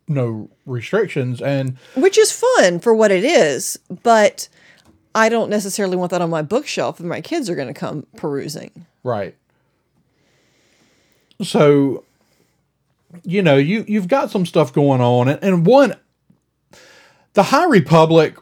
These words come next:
Speaker 1: was an interesting idea. I loved the concept of taking stuff further away from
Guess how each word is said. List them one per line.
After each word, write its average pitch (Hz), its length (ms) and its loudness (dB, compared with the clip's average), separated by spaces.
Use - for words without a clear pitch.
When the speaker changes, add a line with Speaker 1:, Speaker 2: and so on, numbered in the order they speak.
Speaker 1:
was 165 240 4
an 160 100 4
interesting 165 520 2
idea. 113 560 0
I 170 100 4
loved 180 480 2
the 139 80 2
concept 147 760 0
of 131 180 -2
taking 156 460 0
stuff 135 440 0
further 147 500 0
away 135 500 2
from 123 580 -6